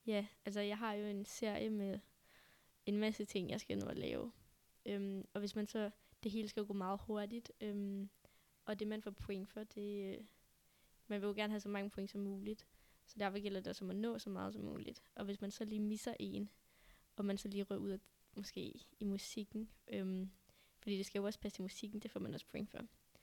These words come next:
Øh, så hvis man lige misser en, og man så ikke lige ved, om man, så skal man lige vurdere, kan jeg nå den næste, eller skal jeg gå videre, så det passer her, og så er det lige pludselig nogle andre ting, man lige får i hovedet, og det skal, hele skal jo gå meget hurtigt.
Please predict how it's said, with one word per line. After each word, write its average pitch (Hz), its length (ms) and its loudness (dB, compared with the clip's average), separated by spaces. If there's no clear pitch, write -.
Øh, 208 220 4
så 208 100 -2
hvis 208 180 -2
man 202 160 0
lige 214 320 0
misser 214 400 4
en, 202 300 0
og 196 140 0
man 202 140 4
så - 120 -2
ikke 208 140 0
lige 214 180 -2
ved, 208 180 4
om 190 100 0
man, 190 240 -2
så - 240 -6
skal - 280 0
man 214 100 6
lige 214 140 2
vurdere, 208 420 2
kan 208 140 -4
jeg 202 80 2
nå 220 140 2
den 214 200 -2
næste, 208 440 -2
eller 202 200 -2
skal - 260 -6
jeg 190 80 -2
gå 202 80 -2
videre, 214 340 0
så - 120 -8
det 202 140 -6
passer - 300 -8
her, 233 360 -4
og 202 160 0
så - 160 -4
er - 20 4
det 214 120 0
lige 214 100 0
pludselig 214 260 0
nogle 208 140 0
andre 202 220 0
ting, 202 240 -2
man 202 80 0
lige 196 140 -2
får - 140 -4
i 190 60 0
hovedet, 202 500 0
og 190 100 -2
det 185 80 -2
skal, 196 120 -4
hele 208 140 2
skal 208 120 -2
jo 185 80 0
gå 180 60 0
meget 180 240 0
hurtigt. 196 420 -2